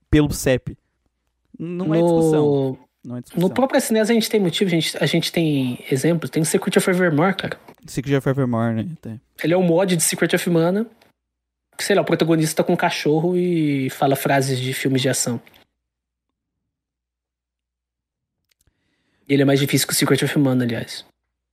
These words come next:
Speaker 2: Porque o Secret of Mana é quebrado pra caralho, mas eu gosto de Secret of Mana.
Speaker 1: Mas
Speaker 2: Aí,
Speaker 1: aí,
Speaker 2: continuando.
Speaker 1: mas aí, cara, é, é o foda é porque, assim, por exemplo, o, o Stick of Truth, ele tem tudo de J R P G, menos a estética de anime.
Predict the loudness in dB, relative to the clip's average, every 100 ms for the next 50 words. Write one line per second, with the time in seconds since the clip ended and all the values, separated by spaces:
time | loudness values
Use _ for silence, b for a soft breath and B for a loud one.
0 | _ _ _ _ _ _ _ 0 2 2
1 | 0 2 2 2 0 0 -2 -2 -2 -2
2 | 0 2 4 2 2 -2 -2 -4 -4 -4
3 | -4 -12 _ _ _ _ _ _ _ _
4 | _ -8 -4 0 2 2 2 4 4 4
5 | 4 2 -2 -2 -4 -8 -4 -4 -2 -2
6 | -2 -4 -6 -8 -6 -4 -2 -2 -2 -4
7 | B B -8 0 2 2 2 2 0 0
8 | -2 -2 0 2 4 2 0 -2 -4 -2
9 | 0 0 -2 0 0 0 -6 -6 -4 -4
10 | -4 -4 -4 -6 _ _ _ _ 0 0
11 | 0 0 2 2 0 0 0 0 0 -2
12 | -4 -6 -4 0 0 0 -2 -6 -10 -20
13 | _ _ _ -4 -4 -2 -2 -2 -2 0
14 | 0 -2